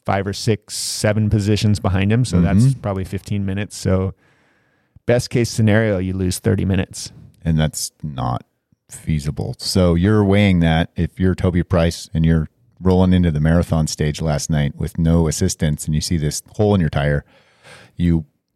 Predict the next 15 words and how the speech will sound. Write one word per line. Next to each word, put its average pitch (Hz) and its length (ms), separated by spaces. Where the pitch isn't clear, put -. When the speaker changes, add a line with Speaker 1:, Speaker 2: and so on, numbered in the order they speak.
Speaker 2:
you 85 140
wing 98 200
it 98 100
together. 87 540
He 98 180
said 95 240
it 90 80
himself. 85 400
He's 80 160
a, 76 80
he's 78 160
now 90 320
a 78 60
bush 73 260
mechanic, 80 520